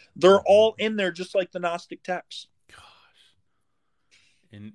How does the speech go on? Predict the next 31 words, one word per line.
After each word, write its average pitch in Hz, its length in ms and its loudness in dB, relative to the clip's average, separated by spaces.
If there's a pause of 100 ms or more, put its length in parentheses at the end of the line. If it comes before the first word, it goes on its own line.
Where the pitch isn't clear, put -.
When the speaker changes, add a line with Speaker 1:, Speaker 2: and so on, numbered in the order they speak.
Speaker 2:
and, 113 340 -14
Speaker 1:
And 151 100 -14
guess 185 160 4
Speaker 2:
and 214 60 -14
you 214 80 -6
Speaker 1:
what? 208 120 0
Speaker 2:
and 151 80 -6
I 151 180 -6
get 139 260 -12
hate 117 400 -12
because 107 380 -18
we 107 140 -14
drop 104 400 -14
the 113 80 -16
word 107 340 -14
Sophia 104 1000 -16
or 101 140 -18
we 95 160 -18
drop 95 340 -18
any, 107 460 -18
any 113 240 -18
of 104 80 -20
these 101 480 -20 (500)
esoteric 107 880 -18
ideas 92 880 -20
in, 90 500 -20 (920)
but 120 120 -12
it's 120 140 -18
all 180 200 -10
there, 165 240 -14
guys. 80 560 -20